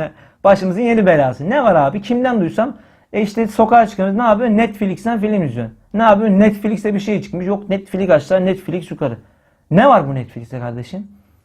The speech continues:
Allah'ın razı olmadığı ne kadar pis iş, ne kadar pis dizi varsa, ne kadar bir halt varsa o var. He, şimdi niye bu konuya girdik? Bu Netflix denen zıkkımda Aşk yüz bir diye bir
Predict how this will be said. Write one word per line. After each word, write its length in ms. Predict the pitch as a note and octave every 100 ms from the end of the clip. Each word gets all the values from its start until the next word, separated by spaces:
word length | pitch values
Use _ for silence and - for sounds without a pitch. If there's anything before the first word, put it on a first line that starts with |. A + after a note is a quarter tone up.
| _ -
Allah'ın 480 | D3+ F3+ F#3 F3+ F3
razı 240 | E3 D3
olmadığı 300 | D3 C3 B2+
ne 100 | D3+
kadar 280 | E3 D3+ -
pis 280 | - F3 -
iş, 220 | C3 -
ne 100 | D#3+
kadar 260 | D#3 D3 -
pis 260 | - D#3
dizi 200 | D#3 D3
varsa, 340 | E3 D#3+ - E3+ - _ -
ne 120 | E3+
kadar 220 | E3 E3
bir 40 | D3
halt 380 | - D#3+ E3+ F#3+
varsa 440 | F3 C#3 G#3+ - _ _
o 160 | - G3+
var. 160 | C#3 G#2 _ _ _ _ _
He, 220 | A3 E3+
şimdi 300 | D3 G#3+ A3
niye 200 | A#3 A3
bu 40 |
konuya 260 | D#3 D#3+ C#3
girdik? 300 | C3+ G3 - _ _ _
Bu 160 | F3 F#3+
Netflix 460 | A#3+ - G3 D#3+ -
denen 300 | E3 D3+ D3+ _ _ -
zıkkımda 840 | C3+ D3+ G3 F#3+ E3 D#3+ C4+ - _ _ _
Aşk 300 | E3 G3+ G#3
yüz 300 | F3+ G#3 F#3+
bir 200 | G3 A3
diye 220 | E3 F3 F#3
bir 160 | B3